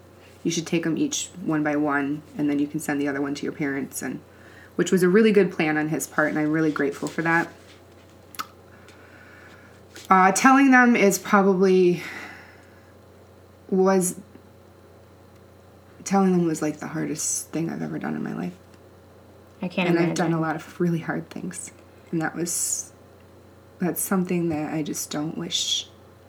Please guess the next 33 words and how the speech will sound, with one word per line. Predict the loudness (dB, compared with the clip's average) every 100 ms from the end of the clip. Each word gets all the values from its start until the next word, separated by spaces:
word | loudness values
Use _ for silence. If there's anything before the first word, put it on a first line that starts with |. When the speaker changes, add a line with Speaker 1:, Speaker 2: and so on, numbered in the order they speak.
| -20 -20 -12
Speaker 1:
for | -6
anybody | -4 -4 -4 -6
to | -6
have | -8 -8 -8
to | -8
do, | -6 -8
to, | -6 -8 -10 -14 -20 -20 -20 -20 -20 -20 -20 -6
to | 2
look | 2 2
into | 0 0 -4 -6 -16 -6
your | -4
kids' | -4 -6 -6 -8
eyes | -8 -6
and | -8
tell | -8 -10
them | -8 -8
that. | -8 -10
It's | -10 -8
just, | -8 -8 -8 -10 -14 -20 -20 -20 -20
it's | -14 -10
terrible. | -8 -8 -8 -10 -12 -14 -6
Like, | -6 -6 -20 -20 -20 -20 -10
seeing | -4 2 2
the | 2
color | 0 -2 -2
of | -4
their | -4
eyes | -4 -4 -6
change | -6 -6 -8 -8
as | -8 -8
you |
tell | -8 -8
them. | -8